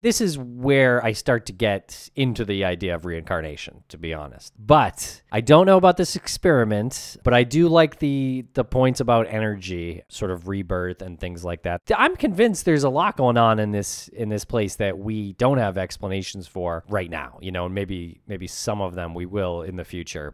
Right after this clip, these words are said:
I'm not so sure about reincarnation, but again, I really want to believe.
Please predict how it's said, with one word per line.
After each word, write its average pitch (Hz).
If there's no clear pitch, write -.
I'm 208
not 294
so 294
sure 285
about 240
reincarnation, 208
but 156
again, 165
I 120
really 156
want 143
to 139
believe. 117